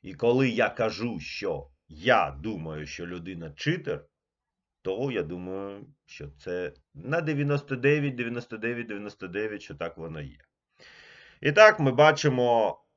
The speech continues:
це вирізка з, мені надіслали з Ческому, найкращі шахісти України і,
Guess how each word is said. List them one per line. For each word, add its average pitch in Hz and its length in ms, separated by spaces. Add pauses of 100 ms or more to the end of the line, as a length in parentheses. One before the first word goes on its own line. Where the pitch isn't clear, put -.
(220)
це 123 200
вирізка 107 640
з, 85 380
мені 95 260
надіслали 90 840
з 78 420
Ческому, 160 920
найкращі 101 640
шахісти 92 520
України 123 640
і, 147 320